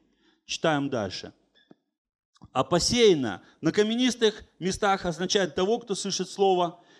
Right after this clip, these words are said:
и тотчас с радостью принимает его, но не имеет в себе корня и непостоянен.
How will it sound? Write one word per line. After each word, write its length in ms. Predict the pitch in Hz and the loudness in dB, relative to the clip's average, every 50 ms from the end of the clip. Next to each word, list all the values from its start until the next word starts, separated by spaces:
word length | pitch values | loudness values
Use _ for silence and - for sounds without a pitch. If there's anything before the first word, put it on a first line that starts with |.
| _ _ - | _ _ -8
и 80 | 170 | -8
тотчас 460 | 147 - - 262 269 269 - 233 208 | -8 -2 0 0 2 2 2 0 0
с 60 | - - | 2 2
радостью 440 | 226 220 226 202 185 - - 180 | 2 2 4 2 0 0 -2 -12
принимает 720 | - - 165 165 156 156 165 180 175 151 120 104 - - | -6 -4 -4 0 0 0 2 2 2 2 2 -2 -4 -8
его, 300 | 104 92 85 78 58 - _ _ _ _ _ _ _ - | -16 -14 -14 -14 -16 -16 _ _ _ _ _ _ _ 0
но 140 | 143 170 175 | 2 4 4
не 160 | 165 170 175 | 4 4 2
имеет 260 | 185 220 247 247 247 | 2 2 0 0 0
в 60 | - | -2
себе 240 | - 233 226 196 214 | -4 -2 2 2 2
корня 500 | 208 214 226 226 208 202 190 190 185 180 - _ _ _ _ | 2 4 4 6 6 6 4 -2 -4 -4 -8 _ _ _ _
и 120 | - 214 226 | 0 2 2
непостоянен. 800 | 214 202 208 - 175 - - 180 170 175 160 139 110 95 85 | 2 2 0 0 -4 -2 2 2 4 4 4 2 0 -4 -6